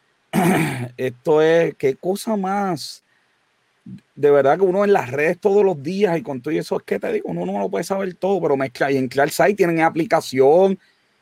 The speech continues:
tienen de todo, lo, lo que no me dio tiempo a averiguar si en Puerto Rico, si en Puerto Rico hacían, eh, enviaban,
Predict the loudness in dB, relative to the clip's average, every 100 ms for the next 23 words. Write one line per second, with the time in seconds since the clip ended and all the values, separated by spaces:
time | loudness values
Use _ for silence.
0 | _ 0 2 4 2 4 4 6 6 6
1 | 6 4 2 2 2 2 2 0 0 2
2 | 2 0 0 2 2 -2 -4 -8 -6 -4
3 | -4 -2 2 4 4 2 -2 -4 -8 -8
4 | -6 -6 -6 -8 -2 -2 -2 -6 -6 -4
5 | -6 -6 -6 -2 0 0 0 -4 -12